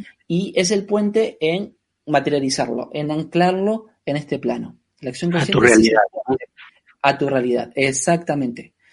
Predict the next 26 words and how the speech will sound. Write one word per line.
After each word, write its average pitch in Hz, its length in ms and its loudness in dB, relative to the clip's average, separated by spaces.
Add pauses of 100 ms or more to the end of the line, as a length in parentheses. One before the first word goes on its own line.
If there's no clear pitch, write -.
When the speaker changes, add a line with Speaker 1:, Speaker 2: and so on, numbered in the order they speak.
(340)
Speaker 1:
Exactamente. 151 680 -2 (320)
Entonces, 208 560 -2
acá 185 220 0
tengo 226 260 0
tres 226 420 0
claves, 233 760 2 (100)
em, 135 760 4 (840)
como 156 280 2
para 151 260 4
conectar 156 380 0
ese - 280 0
potencial. 139 600 -2 (240)
Tres 208 140 -2
claves 220 360 2
simples, 190 760 0 (420)
eh, 135 480 -2 (520)
pero 160 200 4
muy 185 160 0
potentes. 127 800 -4 (380)
Simples 202 480 -2
y 165 40 -2
poderosas, 139 580 0
¿no? 160 120 -6
Siempre 175 400 -2
digo 151 200 0
esto, 135 380 -8